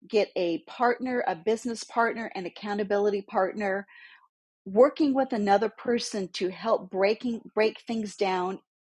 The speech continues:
makes it so much easier. And again, obviously, I'm here as a life coach, happy to work with people literally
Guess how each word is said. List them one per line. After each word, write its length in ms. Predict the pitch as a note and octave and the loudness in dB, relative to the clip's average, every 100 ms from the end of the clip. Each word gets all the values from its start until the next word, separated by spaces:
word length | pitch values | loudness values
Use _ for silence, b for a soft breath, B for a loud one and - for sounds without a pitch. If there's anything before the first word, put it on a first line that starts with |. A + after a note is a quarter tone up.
| _ _ | _ _
makes 320 | A3+ G#3+ G3 | 2 2 2
it 120 | G#3+ G3 | -4 -6
so 280 | - A#3 | 0 0
much 260 | A3 G3+ - | 2 0 -4
easier. 680 | - F#3+ F3+ F3+ D#3+ D#3 - _ _ B B B _ | -8 -6 -6 -6 -4 -6 -8 _ _ B B B _
And 100 | G3+ | -4
again, 300 | F#3+ F3+ F#3+ - | -2 0 0 6
obviously, 680 | G3+ G#3+ A#3 - A#3 A#3 A#3 B B - | 6 6 2 0 0 0 -4 B B 0
I'm 200 | G3+ G3+ | 2 0
here 220 | A#3 G#3+ | 0 2
as 140 | F#3+ | 2
a 60 | F3+ | -4
life 360 | F#3 G3 G#3+ - | 0 0 0 -2
coach, 500 | A3+ G#3+ G#3 - - b _ | 0 2 0 -4 -14 b _
happy 360 | - A3 A3+ G#3 | -4 -4 -2 -2
to 100 | F#3+ | 0
work 240 | F#3+ F#3+ | -2 -4
with 180 | G3+ _ | -6 _
people 440 | G#3+ G3+ F#3+ F#3 _ _ | -8 -4 -4 -6 _ _
literally 640 | G#3 A3 B3 B3+ A3+ G#3+ | -4 2 2 2 -4 -4